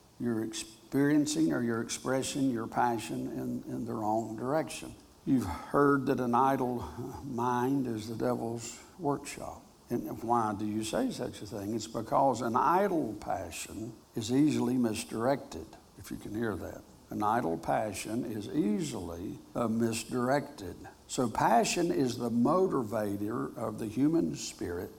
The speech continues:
which God's given to mankind. So you either spend that passion on yourself, that's what we call selfishness,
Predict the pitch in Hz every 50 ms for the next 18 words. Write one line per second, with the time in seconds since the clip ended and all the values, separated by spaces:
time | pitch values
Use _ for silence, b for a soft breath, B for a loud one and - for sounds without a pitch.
0 | - - - 123 120 113 - 117 120 120 113 107 101 101 104 117 127 110 - 92
1 | 90 90 87 82 90 90 87 - - - 107 95 87 80 78 - - - - -
2 | - - - - - - 135 127 127 135 139 156 190 165 135 127 120 - - 156
3 | 165 170 165 143 143 135 - - - 143 135 127 104 - 127 113 127 123 120 117
4 | 104 104 98 98 - - 98 92 98 - - - - 117 113 - - 123 127 120
5 | 110 107 - - 117 131 131 - - 95 92 90 - - - - - - - -
6 | - -